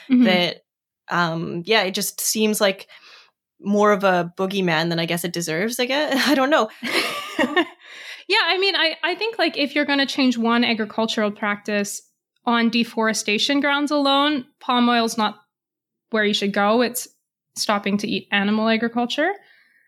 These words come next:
Speaker 1: Um, the data just supports that. But having said that, it, it is still, like, eight percent of deforestation isn't nothing, and it could be less. So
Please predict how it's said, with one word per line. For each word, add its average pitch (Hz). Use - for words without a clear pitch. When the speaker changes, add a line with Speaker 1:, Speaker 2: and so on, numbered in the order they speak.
Speaker 1:
Um, 196
the 220
data 202
just 214
supports 208
that. 320
But 214
having 294
said 254
that, 208
it, 233
it 269
is 320
still, 247
like, 226
eight 269
percent 269
of 233
deforestation 220
isn't 208
nothing, 277
and 214
it 214
could 233
be 208
less. 190
So 196